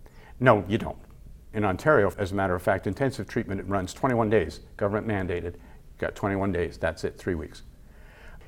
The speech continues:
And by and large, that's only getting you through the gates to treatment. The treatment will go on for years after that. It's really important to understand that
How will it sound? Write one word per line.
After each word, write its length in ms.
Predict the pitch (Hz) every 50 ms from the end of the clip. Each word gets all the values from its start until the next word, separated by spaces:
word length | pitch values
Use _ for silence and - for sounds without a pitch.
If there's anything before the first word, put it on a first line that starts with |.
| - - - -
And 200 | 160 180 180 175
by 180 | 190 208 233 214
and 140 | 190 170
large, 300 | 170 156 151 160 147 120
that's 260 | 117 143 139 131 - - -
only 380 | 147 151 165 160 156 147 135
getting 320 | 120 98 120 120 123 123 117
you 80 | 107
through 240 | 95 - - 123 113
the 80 | 98 95
gates 400 | - - 107 101 92 - - -
to 180 | - - -
treatment. 460 | 104 - - 104 95 - 80 76 76 -
The 160 | 95 98 98
treatment 500 | 95 - - - 139 120 - 120 104 90
will 120 | 101 98
go 200 | 90 - 95 92
on 180 | 92 87 85 87
for 120 | - -
years 340 | 80 80 80 78 - - -
after 300 | - 85 - - - 80
that. 240 | - - - - - - - - - - - - - - - - - - - - - - - - - - - - - - - - -
It's 240 | 156 143 139 - 165
really 360 | 160 185 208 226 247 240 220
important 580 | 214 190 - - 151 156 156 135 165 156 143 - - - - - - - - - -
to 100 | - 139
understand 840 | 139 143 135 131 123 - - - 135 123 123 120 120 113 113 104
that 440 | 104 117 110 104 107 - - - -